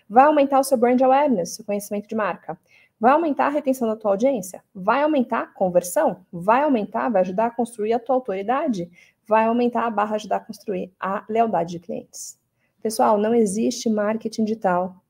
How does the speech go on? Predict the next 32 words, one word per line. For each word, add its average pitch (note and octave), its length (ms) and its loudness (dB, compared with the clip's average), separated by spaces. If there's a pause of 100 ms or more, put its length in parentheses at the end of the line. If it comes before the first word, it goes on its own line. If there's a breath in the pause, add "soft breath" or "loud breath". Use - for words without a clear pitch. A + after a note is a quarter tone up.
(120)
sem A3 240 -4
marketing D#3+ 480 -8
de - 100 -16
conteúdo. - 460 -14 (480 loud breath)
Você A3+ 160 2
até A#3 180 4
pode C#4 400 6
não C4+ 80 4
trabalhar, A#3+ 300 2
por A#3+ 100 2
exemplo, A#3+ 220 2
com C4 100 0
anúncios, B3+ 880 -2
mas F3+ 140 -2
você F3 200 -6
precisa A3 520 -4
trabalhar G3+ 320 -2
com F3+ 100 -8
conteúdo F#3 340 -6
orgânico. - 480 -6 (440 soft breath)
É A3+ 120 2
um A#3 120 4
beabá, G#3+ 400 0
é G#3+ 80 2
o G#3 40 0
básico, G3+ 760 -2
é F3 100 2
uma G#3+ 140 0
das G#3+ 160 -2
escadas G3 560 -6
iniciais, A3+ 720 -2
inclusive, G3 580 -6